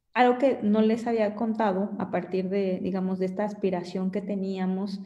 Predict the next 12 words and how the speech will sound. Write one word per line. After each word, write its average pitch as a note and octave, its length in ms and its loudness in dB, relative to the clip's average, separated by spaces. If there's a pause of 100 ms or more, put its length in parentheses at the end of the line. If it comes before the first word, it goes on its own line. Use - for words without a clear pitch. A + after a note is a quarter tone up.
(260)
eh, F3+ 320 -2
desde F#3 280 0
la F3+ 160 -2
representación F3+ 720 -6
de F#3+ 80 0
las G3+ 280 2
víctimas, F#3 680 -2
de F3+ 160 -2
que F3+ 260 -6
Campo F#3+ 300 -4
Algodonero, F#3+ 800 -4 (440)
eh, F#3 420 -6